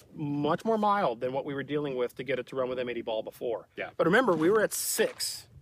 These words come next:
Speaker 1: We're now at
Speaker 2: Right.
Speaker 1: four. Now, the gas ports are completely different dimensions, so it
Speaker 2: Right.
Speaker 1: kinda doesn't even matter.
Speaker 2: Yeah.
Speaker 1: But we were at, we were at six, and now we're at four. And on top of that extractor as well, um, it absolutely was much more mild to shoot now than it was before.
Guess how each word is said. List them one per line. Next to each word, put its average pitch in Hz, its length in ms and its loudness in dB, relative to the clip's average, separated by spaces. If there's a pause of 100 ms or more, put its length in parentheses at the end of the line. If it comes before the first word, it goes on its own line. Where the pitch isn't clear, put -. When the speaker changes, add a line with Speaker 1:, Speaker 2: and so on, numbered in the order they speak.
(240)
Speaker 1:
We're 147 80 -2
now 151 140 2
at 202 60 2
Speaker 2:
Right. 202 120 0
Speaker 1:
four. 220 480 8 (340)
Now, 165 320 4
the 160 100 0
gas 214 220 6
ports - 300 2
are 131 60 -4
completely 160 360 -2
different 160 260 0
dimensions, 156 340 -2
so 151 100 2
it 135 60 2
Speaker 2:
Right. - 80 -12
Speaker 1:
kinda 190 180 4
doesn't 151 200 2
even 117 200 -4
matter. 151 360 0 (120)
Speaker 2:
Yeah. 95 160 -4 (160)
Speaker 1:
But 165 100 4
we 165 140 8
were 170 100 10
at, 165 80 8 (100)
we 165 140 4
were 156 100 4
at - 80 -4
six, - 320 0
and 143 80 -6
now 131 100 2
we're 123 80 0
at - 60 -10
four. 135 440 2 (480)
And 156 320 4
on 143 100 -2
top 160 220 4
of - 20 2
that 143 120 4
extractor 143 560 0
as 120 140 -2
well, 135 460 2 (160)
um, 139 320 2 (640)
it 170 160 2 (140)
absolutely 151 680 0
was 120 180 -6
much 151 360 -2
more 143 280 0
mild 135 460 0
to 135 100 -12
shoot 123 380 -10 (160)
now 123 460 -6
than 120 100 -6
it 120 80 -6
was 113 160 -4
before. - 480 -12